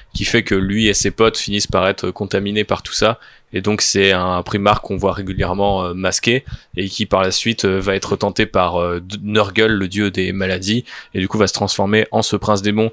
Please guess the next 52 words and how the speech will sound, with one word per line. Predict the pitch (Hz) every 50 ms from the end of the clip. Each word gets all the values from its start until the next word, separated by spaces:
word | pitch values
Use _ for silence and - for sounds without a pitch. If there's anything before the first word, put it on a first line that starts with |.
| - - - -
que | - 156
vous | 147 127 123
pouvez | 113 117 120 113 117
acheter, | 107 104 - - - 120 110 110 - - - - _ _ -
y | 156 143 131
compris, | - 139 127 113 - 135 127 120 120 127 _ -
euh, | 104 101
en | 98 98
version | 101 101 - - 107 104
Warhammer | 98 98 92 92 92 95 -
quarante | - 101 101 -
mille, | 107 110 101
puisque | - - 98 - - 104
du | 87 90
coup, | - - 107 98
bah, | 95 - 60 57 57 55 101 -
comme, | - 95 92
euh, | 90 87 85 85
la | 87 92
plupart | - 95 90 - 98 90
des | 90 90
Primarques | - - 98 95 87 87
démons, | 92 95 98 98 95 - -
il | 139 113
a | 104
survécu | - - 104 98 104 95 - 101
à | 95
dix | 90 95 98
mille | 101 101 101
ans | 101 95
de | 95
bagarre, | 87 98 98 95 107 107 101 - - - - - - - -
et | 104
il | 104 104
revient | 98 110 104 113 120 117 117 - - - -
continuer | 127 120 - - 127 123 120
d'embêter, | 113 117 113 107 110 107 - 110 110 - - - _ - -
euh, | 101 104 95 90 90 90
Gilliman. | 95 104 104 101 101 110 123 135 127 _ _ _ _ _ _ _ _ _ _ _ - - -
Et, | 110 107 113 113
euh, | 101 95 95
la | 92 95
Death | 92 98 92 - - 110
Guard, | 101 107 110 110 101 98
euh, | 90 90 90 87
du | 85 90
coup, | - 98 107
récemment, | - - 85 - - 90 90 95 104 110 98
enfin, | 85 - - 87
en | 85
tout | - -
cas, | - 92 82